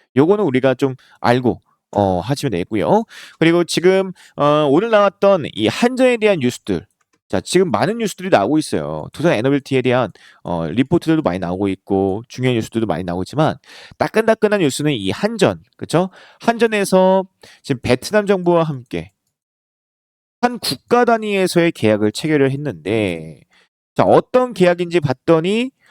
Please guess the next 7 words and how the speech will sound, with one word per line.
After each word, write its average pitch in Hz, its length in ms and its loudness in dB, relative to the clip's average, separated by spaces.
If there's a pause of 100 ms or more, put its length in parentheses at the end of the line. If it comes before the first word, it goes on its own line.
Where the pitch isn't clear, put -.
(160)
원전 196 580 4
협력에 220 440 0
대한 202 200 4
워크숍을 143 540 0
열었다는 107 480 -2
거예요. 73 420 -2 (680)
그러면은 127 420 2